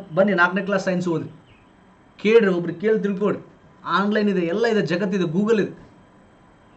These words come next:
So ಹೀಗಾಗಿ ಯಾವಾಗ ನೀವು ಬೇಸಿಕ್ ಕಾನ್ಸೆಪ್ಟ್ಸನ್ನು ಕ್ಲಿಯರ್ ಮಾಡ್ಕೊತೀರೋ, ಯಾವಾಗ ನೀವು ತಳಮಟ್ಟಕ್ಕೆ ಕೈ ಹಾಕ್ತಿರೋ, ಅವಾಗಲೇ ನಿಮಗೆ ವಿದ್ಯಾರ್ಥಿ ಅನ್ಸ್ಕೊಳ್ಳೋಕೆ ಸಾಧ್ಯ. ಅವಾಗಲೇ ನಿಮಗೆ ಅಧ್ಯಯನ ಅಂದ್ರೆ, ಆ, ಒಂಥರ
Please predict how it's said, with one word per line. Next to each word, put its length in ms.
So 120
ಹೀಗಾಗಿ 600
ಯಾವಾಗ 540
ನೀವು 140
ಬೇಸಿಕ್ 440
ಕಾನ್ಸೆಪ್ಟ್ಸನ್ನು 720
ಕ್ಲಿಯರ್ 280
ಮಾಡ್ಕೊತೀರೋ, 640
ಯಾವಾಗ 520
ನೀವು 180
ತಳಮಟ್ಟಕ್ಕೆ 560
ಕೈ 40
ಹಾಕ್ತಿರೋ, 440
ಅವಾಗಲೇ 600
ನಿಮಗೆ 680
ವಿದ್ಯಾರ್ಥಿ 460
ಅನ್ಸ್ಕೊಳ್ಳೋಕೆ 380
ಸಾಧ್ಯ. 240
ಅವಾಗಲೇ 440
ನಿಮಗೆ 360
ಅಧ್ಯಯನ 420
ಅಂದ್ರೆ, 200
ಆ, 440
ಒಂಥರ 280